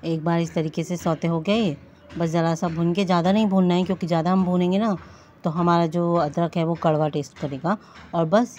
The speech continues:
ये जो हमने सिंघाड़े थे इसमें डाल दिए साबुत, ना इन्हें काटा है ना कुछ करा है, बस छील के सिंपल हमने धो के इसमें ऐड कर दिया है cooker में। और बस इसे एक दो बार चलाएंगे, थोड़ा सा ये हल्का सा भुन जाएगा। medium flame कर रखे हैं मैंने गैस की इस समय।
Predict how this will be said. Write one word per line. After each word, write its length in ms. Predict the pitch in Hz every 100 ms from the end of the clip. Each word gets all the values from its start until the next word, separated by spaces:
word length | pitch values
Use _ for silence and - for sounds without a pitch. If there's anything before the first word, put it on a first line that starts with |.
| -
ये 140 | 160
जो 140 | 160 170
हमने 200 | 160 156
सिंघाड़े 460 | 160 156 147 147
थे 180 | - 208 143 - - - - -
इसमें 260 | - 139
डाल 220 | 156 170
दिए 160 | 185 190
साबुत, 380 | 190 180 180 -
ना 120 | 175
इन्हें 200 | 175 170
काटा 320 | 170 160 151 175
है 180 | 175
ना 140 | 170 170
कुछ 180 | 160 -
करा 240 | 165 165
है, 180 | 180 202
बस 300 | 170 175 - - - - -
छील 340 | - 175 180 175
के 160 | 185 185
सिंपल 380 | 165 151 180
हमने 280 | 180 156 175
धो 180 | 170 151
के 180 | 131 220 - - - - - 151
इसमें 320 | 143 165 233 - -
ऐड 180 | 165 151
कर 180 | - 143
दिया 220 | 135 147
है 120 | 160
cooker 340 | 180 160 - 147
में। 180 | 170 208 - - - - -
और 100 | 151
बस 240 | 165 170
इसे 200 | 170 180 175
एक 100 | 156
दो 120 | 165
बार 140 | 160
चलाएंगे, 520 | 156 156 151 175 220 175 - - - - - - - - - -
थोड़ा 200 | 165 165
सा 120 | 165
ये 180 | 165 170
हल्का 280 | 170 156 160
सा 120 | 165
भुन 220 | 156 170 175
जाएगा। 220 | 175 185
medium 340 | 180 170 190
flame 240 | 190 190 196
कर 140 | 196
रखे 220 | 185 -
हैं 80 | 190
मैंने 200 | 180 175
गैस 240 | 175 175 175
की 120 | 180
इस 140 | 170
समय। 240 | - 165